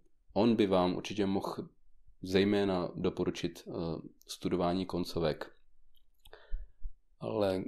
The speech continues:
<clears throat> když přistoupíme tedy ke konkrétní podobě, tak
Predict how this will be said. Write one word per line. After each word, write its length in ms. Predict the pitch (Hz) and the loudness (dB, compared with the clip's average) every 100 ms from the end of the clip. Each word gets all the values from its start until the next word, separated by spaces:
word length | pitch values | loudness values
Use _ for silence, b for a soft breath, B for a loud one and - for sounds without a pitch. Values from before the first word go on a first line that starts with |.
| - | 12
<clears throat> 280 | 175 - 156 | 12 12 12
když 220 | 110 123 | 12 8
přistoupíme 540 | - 113 - 113 117 113 | 4 2 4 4 4 6
tedy 180 | 113 117 | 6 4
ke 200 | - 98 | 2 4
konkrétní 840 | 117 120 113 107 110 110 107 101 | 4 4 4 4 4 4 4 2
podobě, 800 | - - 92 104 117 107 92 87 - _ _ _ - | 0 -4 0 2 2 2 0 -2 -8 _ _ _ -6
tak 240 | - - | -4 -2